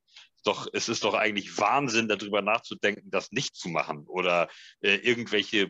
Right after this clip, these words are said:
Punkte zu finden, warum das negativ sein sollte. Das Alter, ja, sehe ich ein. Äh, gut, aber, äh, Tom Brady hat's auch mit dreiundvierzig noch geschafft oder zweiundvierzig.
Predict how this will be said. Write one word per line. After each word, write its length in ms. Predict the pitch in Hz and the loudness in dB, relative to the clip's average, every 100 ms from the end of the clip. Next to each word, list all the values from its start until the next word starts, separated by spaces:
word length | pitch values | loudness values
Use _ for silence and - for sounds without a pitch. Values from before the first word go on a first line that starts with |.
| - | 0
Punkte 400 | 117 147 - - | -2 -2 -4 -10
zu 140 | - | -8
finden, 520 | - 127 127 110 101 - | -2 -2 -2 -6 -8 0
warum 440 | 98 90 113 139 | 2 4 0 0
das 260 | 120 104 - | 0 0 -2
negativ 580 | 123 120 95 - 82 | 0 2 0 -4 -14
sein 280 | - 82 78 | -4 -4 -2
sollte. 360 | 78 76 76 71 - - - _ _ _ | -4 -6 -6 -10 -14 -20 -20 _ _ _
Das 180 | - - | -4 -4
Alter, 500 | - 113 147 143 117 | 0 2 2 4 4
ja, 400 | 95 107 127 127 | 4 4 4 4
sehe 180 | 107 113 | 2 2
ich 180 | 104 - | 2 0
ein. 400 | 120 143 156 160 - | 0 0 -4 -14 0
Äh, 320 | 113 110 104 - - - - - _ | 4 4 2 -6 -12 -12 -14 -20 _
gut, 200 | - 160 - - | -16 -16 -12 -2
aber, 480 | 107 110 110 107 | 2 4 4 2
äh, 220 | 107 104 101 | 2 2 2
Tom 260 | 120 113 | -2 0
Brady 300 | 107 123 120 | 4 4 2
hat's 220 | 107 113 | -2 -2
auch 220 | - 120 127 | -2 -2 -2
mit 180 | - | -6
dreiundvierzig 600 | - 113 117 - 135 131 | 0 0 0 -4 -4 -6
noch 160 | 120 110 | -6 -6
geschafft 380 | 120 - 123 - | -8 -4 -4 -2
oder 100 | 95 | -4
zweiundvierzig. 680 | - 110 117 - - 127 131 | 0 0 0 -4 -6 -6 -8